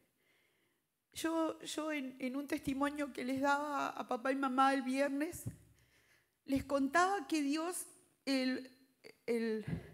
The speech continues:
el viernes pasado, en la noche, me tenía con esa inquietud orando y Dios me había hecho sentir que tenía que ir a hablarle a una persona allá.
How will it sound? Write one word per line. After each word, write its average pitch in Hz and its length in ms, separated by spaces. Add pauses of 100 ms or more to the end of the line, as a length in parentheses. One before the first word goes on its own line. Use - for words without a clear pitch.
(640)
el 285 120
viernes 285 320
pasado, 339 680
en 254 180
la 247 160
noche, 294 580 (1600)
me 262 180
tenía 311 680
con 285 140
esa 294 240
inquietud 285 680
orando 294 580
y 285 40
Dios 330 220
me 339 120
había 320 300
hecho 339 380
sentir 302 560
que 320 140
tenía 277 400
que 285 120
ir 294 200
a 277 40
hablarle 262 720 (320)
a - 140
una 277 440
persona 330 600 (140)
allá. 285 400